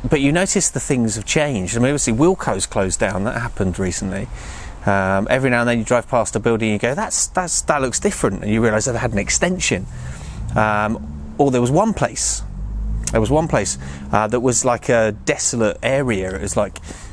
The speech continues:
uh, I don't even know what it was beforehand, but they've knocked it down. They've built this giant building. I don't know what the building is. The place looks different. It's a different place. And this is a story about Jesus going back to his hometown of Nazareth.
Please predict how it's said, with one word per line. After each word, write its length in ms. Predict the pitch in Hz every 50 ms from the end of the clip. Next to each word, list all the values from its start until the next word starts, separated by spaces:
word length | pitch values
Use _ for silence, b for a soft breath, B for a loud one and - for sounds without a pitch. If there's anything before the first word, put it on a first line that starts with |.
| B B -
uh, 140 | 95 104 98
I 40 | -
don't 160 | 104 127 120 113
even 160 | 107 101 107
know 140 | 107 107 107
what 100 | 104 104
it 80 | 95
was 160 | - 113 113
beforehand, 540 | - - - - - 131 131 117 110 101 95
but 120 | 98 - -
they've 200 | 110 117 107 135
knocked 260 | 143 127 - - -
it 100 | 196 196
down. 300 | - 135 139 139 139 139
They've 160 | 139 131 123
built 180 | - 170 156 -
this 160 | 127 - -
giant 580 | - - - 147 156 170 175 165 165 160 135
building. 360 | 135 156 165 165 156 143 113 110
I 80 | 135
don't 180 | 147 180 175 156
know 80 | 147
what 120 | 147 151 147
the 60 | 147
building 340 | - 175 185 196 185 165 139
is. 180 | 110 101 -
The 100 | - 160
place 360 | 156 - 180 214 233 202 - -
looks 260 | 190 151 - - -
different. 480 | - 175 208 202 - - 185 131 104
It's 160 | - - - 143
a 60 | 127
different 460 | 127 175 185 - - 180 156 131 117
place. 440 | - 143 165 185 - - - - - B B B B B B B B B B B B B B B B B - - - -
And 120 | - 147 160
this 240 | 208 220 - - -
is 360 | 196 175 143 127 - - -
a 100 | - 120
story 600 | - - - - 185 175 175 151 123 104 104 107
about 280 | 101 - 117 117 101
Jesus 340 | 98 - 139 135 127 131 113
going 220 | - 143 127 117 113
back 260 | - 151 147 - -
to 120 | - - 123
his 240 | - - 120 -
hometown 600 | - - - 165 175 180 180 175 - 151 123 110 104
of 100 | 95 98
Nazareth. 720 | 110 113 113 131 139 - - 85 - - - - - -